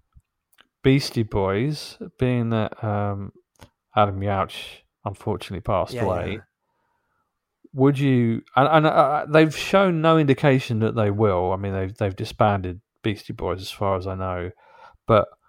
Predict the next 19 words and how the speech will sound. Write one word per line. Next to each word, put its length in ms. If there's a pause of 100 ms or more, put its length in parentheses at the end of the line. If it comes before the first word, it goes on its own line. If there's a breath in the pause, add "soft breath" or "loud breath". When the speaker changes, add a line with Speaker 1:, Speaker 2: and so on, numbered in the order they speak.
(600 soft breath)
Speaker 1:
at 160
some 320
point 460 (220)
there'll 200
be, 400
uh, 220 (200)
you 180
know, 140
there's 180
people 320
clamoring 920
to, 400 (280)
for 160
them 280
to, 360 (800)
uh, 200 (160)
either, 500 (840)
you 180
know, 260